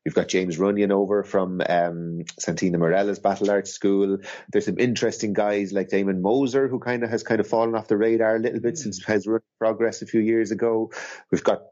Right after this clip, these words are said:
Speaker 1: Russ Taylor from who, like, would have been, you know, fans of old P W G would remember him. A lot of interesting names on there. And, like, the, the, the way that tournament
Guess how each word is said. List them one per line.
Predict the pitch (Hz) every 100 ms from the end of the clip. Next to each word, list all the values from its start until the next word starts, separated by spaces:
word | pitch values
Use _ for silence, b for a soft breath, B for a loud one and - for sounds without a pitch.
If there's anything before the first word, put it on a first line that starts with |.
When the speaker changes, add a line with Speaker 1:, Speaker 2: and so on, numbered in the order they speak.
| _ _
Speaker 1:
Russ | 107 113 -
Taylor | - 104 131 156 165
from | 156 131
who, | 117 120
like, | 107 107 113
would | 120
have | 127 104
been, | 123 110
you | 113
know, | 110
fans | - 113 113 110
of | 98 -
old | 120 123 107
P | - 113
W | 110 104 107
G | 113
would | 117 113
remember | 104 110 107 107
him. | 107 110 113 B B B -
A |
lot | 190 170
of |
interesting | 147 127 120 107 107
names | 98 101 95
on | 95 90
there. | 92 90 87
And, | 82 82
like, | 95 95
the, | -
the, | -
the | 98 104
way | 120 151
that | 143 -
tournament | 117 113 104 98